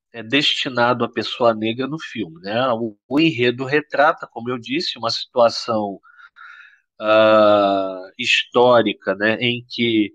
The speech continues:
é, o Haiti, né, que é um dos países que compõem, né, as ilhas do Caribe, é, dividindo, inclusive, né, o território,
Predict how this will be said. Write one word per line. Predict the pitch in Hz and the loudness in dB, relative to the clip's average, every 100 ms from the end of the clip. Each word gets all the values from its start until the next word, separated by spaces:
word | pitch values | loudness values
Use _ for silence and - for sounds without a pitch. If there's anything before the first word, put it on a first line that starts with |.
| _ _ _ _ _ | _ _ _ _ _
é, | 104 104 | -6 -4
o | 104 120 | 0 2
Haiti, | 135 135 98 - 139 180 208 _ _ _ | 2 2 -2 -2 0 0 -4 _ _ _
né, | 107 | -20
que | 117 - | -16 -2
é | 110 | 0
um | 113 120 110 92 _ _ _ _ _ _ _ _ _ _ | 0 -2 -8 -12 _ _ _ _ _ _ _ _ _ _
dos | 101 104 - | -4 -2 0
países | - 98 98 107 107 | 2 4 4 0 -2
que | - | -6
compõem, | - 107 98 107 101 98 92 90 | -2 -2 -2 0 0 0 -4 -14
né, | 92 101 107 | -8 -2 0
as | 101 98 95 - - _ _ _ _ _ _ _ | 2 2 0 -8 -12 _ _ _ _ _ _ _
ilhas | 110 107 107 | -6 -2 -2
do | 101 | -4
Caribe, | - 110 98 120 202 139 92 80 _ _ _ _ _ - _ | -6 -2 0 2 0 -2 -6 -8 _ _ _ _ _ -20 _
é, | 101 101 | -4 -2
dividindo, | 117 120 123 113 139 170 | -2 0 -2 0 0 0
inclusive, | 127 - 113 104 120 120 | -2 -4 -2 -2 -4 -8
né, | 110 | -10
o | 107 | -8
território, | 117 104 107 - 107 107 | -8 -8 -12 -2 2 2